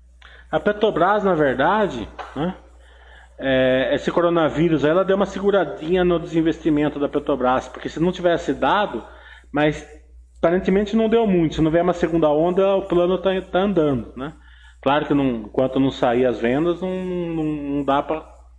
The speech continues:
colocar como concretizado, né? É, mas, é, ela, ela já estaria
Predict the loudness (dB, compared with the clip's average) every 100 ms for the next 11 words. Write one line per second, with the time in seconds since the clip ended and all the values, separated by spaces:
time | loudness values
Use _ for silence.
0 | -6 -2 -2 0 -2 -2 -4 -6 -4 -6
1 | -4 -6 -2 -2 -2 -6 -14 -16 -20 -20
2 | -20 -20 -20 -18 -8 -4 -2 -4 -8 -18
3 | -20 -20 -20 -20 -20 -20 -8 -2 0 0
4 | 0 0 -2 -4 -8 -16 -20 -20 -20 -20
5 | -20 -20 -18 -6 0 0 0 0 -2 -2
6 | -4 -4 -4 -6 -12 -20 -20 -20 -20 -20
7 | -20 -20 -20 -20 -20 -20 -20 -20 -20 -20
8 | -20 -20 -14 -2 0 2 4 2 0 0
9 | 2 2 2 0 0 2 2 4 2 2
10 | -2